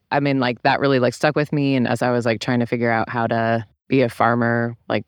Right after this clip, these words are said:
professionally, I guess, or a paid farmer, rather, I thought about microgreens. And I started out really small, just doing, like, very few microgreens. And our buddies with Urban Buds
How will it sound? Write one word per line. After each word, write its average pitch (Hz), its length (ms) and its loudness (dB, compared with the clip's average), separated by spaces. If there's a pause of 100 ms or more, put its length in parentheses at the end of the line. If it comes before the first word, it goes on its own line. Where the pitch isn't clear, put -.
professionally, 143 680 -2
I 151 80 -2
guess, 165 440 -6 (120)
or - 140 -8
a 151 60 2
paid 143 280 0
farmer, 165 320 -4 (120)
rather, 175 360 2 (220)
I 135 80 2
thought 139 160 2
about 135 160 0
microgreens. 127 720 -2 (360)
And 143 140 0
I 135 80 0
started 143 380 2
out 127 340 0 (380)
really 139 340 2
small, 131 520 2
just 120 220 -4
doing, 120 320 0
like, 113 400 -4
very 120 560 0
few 120 600 0 (360)
microgreens. 120 720 0
And 117 360 -2 (380)
our 135 120 0
buddies 127 520 0
with 120 260 0
Urban 123 300 2
Buds 117 540 -2